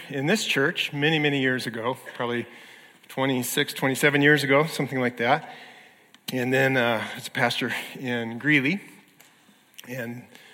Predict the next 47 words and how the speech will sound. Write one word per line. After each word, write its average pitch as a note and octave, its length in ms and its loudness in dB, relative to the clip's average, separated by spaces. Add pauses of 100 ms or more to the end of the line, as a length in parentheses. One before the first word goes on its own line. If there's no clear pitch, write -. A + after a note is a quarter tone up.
(160)
uh, G#2+ 140 -14
that G2+ 120 -6
would G#2+ 100 -8
have G#2+ 60 -12
been G#2+ 180 -8 (100)
sixteen B2 420 -4
years A#2+ 180 -4
ago A#2 180 -4
or A#2 180 -4
so. A2+ 240 -6 (160)
So, A#2 240 -6 (500)
uh, A2 200 -8
it's, - 260 -8
it's C3+ 180 -12
great C3 260 0
to B2 200 -4 (100)
see - 220 0
you E3 180 6
all. D3+ 420 6
You C#3 60 -8
may C3 140 -2
not C3 160 -2
know C3 80 -2
me, C3 140 0
but A#2 180 -2 (100)
I B2 60 -8
know A#2 120 -6
a A#2 40 -4
lot A2+ 140 -4
of A2+ 40 -6
your A2+ 80 -8
parents, A#2 480 -8
and G2+ 80 -14 (720)
it's - 120 -8
always B2 160 -2
fun - 540 -2
to C3 40 0
be D3 180 6
here D3+ 200 4
and - 120 -4
just B2 200 -8
to - 160 -4 (720)
share G3 260 8
with F#3 140 8
you G3 80 4
guys F3 460 10
and B2+ 160 2